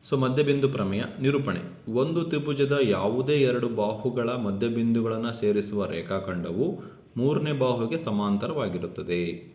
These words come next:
ಮತ್ತು ಮೂರನೇ ಬಾಹುವಿನ ಅರ್ಧದಷ್ಟಿರುತ್ತದೆ. So ಇದು ಮಧ್ಯಬಿಂದು ಪ್ರಮೇಯ. ಹಾಗಾದರೆ ಹೇಗೆ ಸಾಧಿಸಬೇಕು ಅಂತ ನೋಡೋಣ. ಫಸ್ಟ್ ಚಿತ್ರವನ್ನು ಬರೆಯೋಣ. So ಎ ಬಿ ಸಿ ತ್ರಿಭುಜ,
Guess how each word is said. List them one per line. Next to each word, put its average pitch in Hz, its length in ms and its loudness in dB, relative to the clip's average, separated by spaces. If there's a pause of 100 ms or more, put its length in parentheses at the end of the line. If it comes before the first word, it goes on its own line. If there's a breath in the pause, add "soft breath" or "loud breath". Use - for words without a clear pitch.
(100)
ಮತ್ತು 95 280 -4 (460 loud breath)
ಮೂರನೇ 120 340 2 (100)
ಬಾಹುವಿನ 90 400 -2 (240)
ಅರ್ಧದಷ್ಟಿರುತ್ತದೆ. 87 920 -2 (440 loud breath)
So - 140 -16
ಇದು 135 100 4 (220)
ಮಧ್ಯಬಿಂದು 95 540 0 (280)
ಪ್ರಮೇಯ. 80 280 -6 (880 loud breath)
ಹಾಗಾದರೆ 131 360 0 (420)
ಹೇಗೆ 147 320 4
ಸಾಧಿಸಬೇಕು 101 440 -2
ಅಂತ 98 100 -2 (100)
ನೋಡೋಣ. 87 220 -2 (180)
ಫಸ್ಟ್ 131 260 -2 (240)
ಚಿತ್ರವನ್ನು 117 440 0
ಬರೆಯೋಣ. 90 240 -2 (500 loud breath)
So - 40 -6 (200)
ಎ 139 40 8 (120)
ಬಿ 139 180 2
ಸಿ 139 160 -4
ತ್ರಿಭುಜ, 95 280 -2